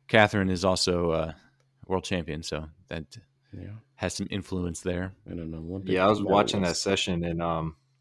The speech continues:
Speaker 3: they were saying that the record was one thirty-seven, so they thought that she was gonna go at least one thirty-eight, which one thirty-six looked so easy, she could have definitely had one thirty-eight that day for the record.
Speaker 2: I mean, she's done
Speaker 1: Yeah, it's a
Speaker 2: so much heavier separately, but she just hasn't done it.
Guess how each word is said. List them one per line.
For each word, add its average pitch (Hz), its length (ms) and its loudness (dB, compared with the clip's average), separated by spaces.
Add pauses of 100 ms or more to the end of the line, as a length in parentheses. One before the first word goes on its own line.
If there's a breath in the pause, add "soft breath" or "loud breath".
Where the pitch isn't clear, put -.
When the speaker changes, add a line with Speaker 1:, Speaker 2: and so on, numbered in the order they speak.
Speaker 3:
they 98 60 2
were 95 60 4
saying 110 220 0
that 98 140 2
the 87 80 0
record 98 260 2
was 85 180 0
one 92 160 0
thirty-seven, 90 600 -2
so - 120 -8
they 87 120 -2
thought 95 220 0
that 87 100 0
she - 120 -2
was 87 100 -2
gonna 90 180 0
go 85 160 0
at 80 80 -2
least 90 260 -4
one 87 140 -2
thirty-eight, 82 540 -2 (300)
which 90 320 -2
one 104 160 2
thirty-six 104 580 2
looked 95 200 -2
so 92 240 -2
easy, 92 380 -2 (180)
she 90 400 -8 (340)
could 82 120 -4
have 82 80 -4
definitely 85 280 -2
had 78 140 -2
one 80 140 -4
thirty-eight 80 420 -6
that 78 120 -6
day 80 160 -6
for - 120 -12
the 82 60 -6
record. 80 300 -6 (1900)
Speaker 2:
I 98 40 -2
mean, 98 140 4
she's 104 200 0
done 110 240 6
Speaker 1:
Yeah, 92 120 4
it's - 160 -6
a 95 80 -4
Speaker 2:
so 90 220 6
much 90 180 6
heavier 85 500 6
separately, 127 800 4 (320)
but 85 140 6
she - 120 -6
just 85 160 4
hasn't 82 300 4
done 85 160 4
it. 78 200 0